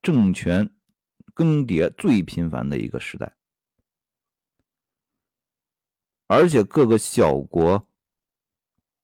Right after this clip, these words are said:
互相割裂，啊，战争连绵不断，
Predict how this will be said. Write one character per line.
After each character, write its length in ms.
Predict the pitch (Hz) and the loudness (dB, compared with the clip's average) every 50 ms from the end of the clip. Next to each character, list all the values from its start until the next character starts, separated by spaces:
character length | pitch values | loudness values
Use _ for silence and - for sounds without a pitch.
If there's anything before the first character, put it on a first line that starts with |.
| _ _ | _ _
互 200 | _ - 139 113 | _ -2 -2 0
相 220 | 107 113 104 101 | 2 2 0 0
割 160 | 92 101 95 | 0 0 0
裂， 240 | 90 90 90 - _ _ _ _ _ _ _ _ _ _ _ _ _ _ _ _ _ _ _ _ | 0 0 -2 -4 _ _ _ _ _ _ _ _ _ _ _ _ _ _ _ _ _ _ _ _
啊， 100 | _ - - | _ -14 -8
战 300 | - - 196 156 131 117 | -2 0 2 2 4 2
争 200 | 123 131 123 107 | 4 4 4 4
连 180 | 101 95 101 | 2 2 2
绵 180 | 104 87 80 78 | 2 0 0 -4
不 80 | - | -6
断， 200 | - - - - | -8 -10 -10 -12